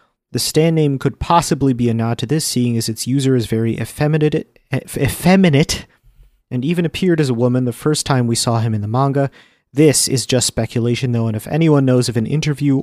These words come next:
or whatnot of Araki talking about this, I'd love to know. Anyways, just thought that was a fun fact, as well as a widely held theory within the fandom. P S, here's a fan-made O P for Stone Ocean, done in the style of Neon Genesis Evangelion's O P,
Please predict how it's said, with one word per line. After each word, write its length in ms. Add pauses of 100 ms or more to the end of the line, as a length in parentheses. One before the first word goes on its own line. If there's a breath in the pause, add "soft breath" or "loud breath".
or 140
whatnot 600
of 140
Araki 440
talking 380
about 240
this, 180
I'd 160
love 220
to 120
know. 280 (400 soft breath)
Anyways, 760 (220)
just 180
thought 200
that 80
was 120
a 40
fun 260
fact, 380
as 120
well 160
as 140
a 80
widely 520
held 280
theory 260
within 280
the 80
fandom. 440 (800)
P 140
S, 140
here's 240
a 60
fan-made 500
O 160
P 220
for 160
Stone 280
Ocean, 340
done 300
in 140
the 80
style 340
of 120
Neon 340
Genesis 520
Evangelion's 760
O 140
P, 380